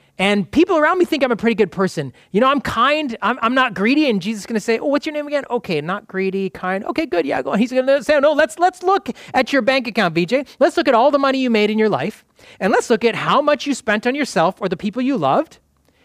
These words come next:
and how much you gave to the people who were hurting, how much you gave away." That's what it's gonna be like. And I don't know about you, but I'd be sitting there going, "Uh, do we, are there any more pages in the book? How many pages are dedicated to me, Lord?" Right?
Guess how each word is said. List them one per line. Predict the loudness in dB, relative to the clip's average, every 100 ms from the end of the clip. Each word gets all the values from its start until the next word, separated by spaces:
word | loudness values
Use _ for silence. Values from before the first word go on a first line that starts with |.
| _ _ _ _
and | -4 -2
how | 0 2
much | 2 -2
you | -4
gave | 0 0 -2
to | -4
the | -6
people | -4 -6 -4 -6
who | -4
were | -2
hurting, | -2 -6 -12 _
how | -8
much | -8 -8
you | 0
gave | 0 0
away." | -6 -10 -16 _ _ _ _ _ 0
That's | 2 4
what | 0
it's | 2
gonna | 2 4
be | 4
like. | 4 0 -8 -2
And | 2
I |
don't | 4
know | 4
about | 4 4
you, |
but | 4
I'd | 4
be | 2
sitting | 2 2
there | 4
going, | 4 2 0 -10 -4
"Uh, | 0 2 2 2 0 -6 _ _ _ _ _ _
do | -6
we, | -4 -6 _ _
are | -8
there | 0
any | 2
more | 2 2
pages | 2 2 2 2
in | 2
the | 2
book? | 2 0
How |
many | 0 -2
pages | 0 0 2 2 2
are |
dedicated | 2 2 2 2 0 0
to | 0
me, | 2
Lord?" | 2 4
Right? | 4 2